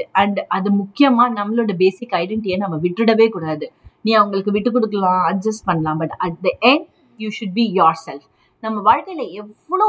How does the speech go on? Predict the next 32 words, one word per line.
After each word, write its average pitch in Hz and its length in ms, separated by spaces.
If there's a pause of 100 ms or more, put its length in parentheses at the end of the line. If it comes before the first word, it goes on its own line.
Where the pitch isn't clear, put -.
பேரையும் 226 440
நம்ம 220 220
மீட் 196 300
பண்றோம். 170 360 (260)
எல்லார்கிட்டயும் 247 760
இப்ப 240 180
நான் 185 160
இவ்ளோ 202 200
three 226 220
types 202 240
of 247 100
friends 214 280
சொன்னல, 202 280
அந்த 208 100
மாதிரி 247 240
ஒரு 247 220
ஒரு 330 160
type 208 240
of 226 180
friendship 233 480
நமக்கு 196 400
கிடைக்குது. 180 400 (1200)
அது 247 260 (100)
எந்த 285 400
விதமான 262 520
ஃப்ரெண்ட்ஷிப்பா 226 540
இருந்தாலும் 185 680 (340)
நம்ம 208 220
யாருக்குமே 202 840
தப்பு 185 300
நினைக்காம, 175 520 (340)
கெட்டது 294 380